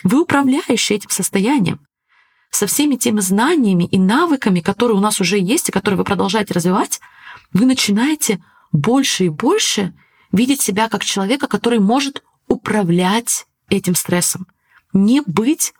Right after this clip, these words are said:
управляемым им. То есть, если очень простыми словами, друзья, вы выходите из состояния стресса, вы видите, что это всего лишь один из компонентов вашей жизни сейчас.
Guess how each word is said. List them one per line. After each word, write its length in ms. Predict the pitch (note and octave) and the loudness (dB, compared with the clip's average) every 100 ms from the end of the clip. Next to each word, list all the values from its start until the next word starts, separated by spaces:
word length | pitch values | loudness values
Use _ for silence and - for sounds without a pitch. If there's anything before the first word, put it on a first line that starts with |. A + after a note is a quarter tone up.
| _ _ | _ _
управляемым 1040 | G#3 - G3+ F3 F#3+ F#3+ F#3 F3 E3+ - _ - | -4 0 0 0 0 2 2 0 0 -4 _ 0
им. 320 | F#3+ D#3 C#3+ - _ _ _ _ _ _ _ - | 2 2 -2 -14 _ _ _ _ _ _ _ -2
То 100 | A#3 | -2
есть, 320 | A3+ - - _ _ _ _ | -2 -6 -12 _ _ _ _
если 400 | F3+ A#3+ - - - | 0 0 -2 -6 -2
очень 320 | G#3+ C4 G#3+ | -2 -2 -4
простыми 300 | G3+ - F3+ | -6 -6 -6
словами, 280 | - F3+ E3+ | -4 -2 -2
друзья, 360 | E3 E3+ E3 - - _ - | 0 0 -2 -6 -18 _ -6
вы 380 | D#3+ F3 B3 - | -2 0 0 0
выходите 1000 | - D#3 A3 - A#3+ C4+ A3+ - - - - _ _ _ | -2 -2 -2 -2 0 0 -2 -2 -4 -4 -8 _ _ _
из 160 | - G3+ | -2 0
состояния 500 | G3 - F#3+ F#3 E3+ | -2 0 0 2 0
стресса, 480 | - - F4 - F#3+ _ _ - | -2 -2 -2 -2 -6 _ _ -4
вы 420 | E3+ A3+ A3 - | 0 0 -2 -4
видите, 720 | F#3 F3 G#3 D4 C4 - F3+ - | -2 0 0 0 0 -2 -4 -4
что 260 | - G3+ | -4 0
это 200 | A3 A#3 | 0 -2
всего 600 | - - - F#3+ F3+ C#4+ | -4 -4 -2 -2 0 2
лишь 380 | F4 A#3 G3 - | 2 2 0 -2
один 460 | - F3+ E3+ B3 D4+ | -4 -4 0 2 2
из 140 | B3 | 0
компонентов 720 | - F#3+ - F#3+ G3+ G#3+ F3+ - | 0 -2 0 0 2 0 -2 -4
вашей 500 | E3+ G3+ G#3 - E3 | 0 0 0 -4 -4
жизни 400 | D#3 G#3+ E4+ C4 | -2 0 0 0
сейчас. 640 | - - - F#3 E3+ - | -2 -4 -4 -4 -4 -8